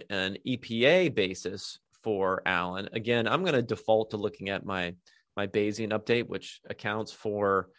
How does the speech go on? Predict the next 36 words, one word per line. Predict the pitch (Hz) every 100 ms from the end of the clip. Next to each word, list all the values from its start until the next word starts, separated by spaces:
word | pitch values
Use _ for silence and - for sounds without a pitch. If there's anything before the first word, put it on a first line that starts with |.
| _ _ _ _ -
sample | 120 113 123
size | 120 117 117 113 110
in | 113
here. | 107 113 113
He | 113 113
has | 113
a | 107
hundred | - 131 127
and | 107 95
two | - 117 101
plays | - 117 113 95
that | 95
he's | 95
been | 107
involved | 95 98 110 110 110 -
with. | 90
So | - 104 98 - -
right | 110 123 123
near | 113 104
the | 92
top, | 120 107 -
the |
only | 110 110
quarterbacks | - 110 104 98 -
who've | 101
been | 101
involved | 98 104 95
in | 101
more | 107 110
plays | - 95 92
are | 95
Derek | 107 98 92
Carr | - 95 90
and | 82
Jared | 90 90 85 -
Goff. | 117 104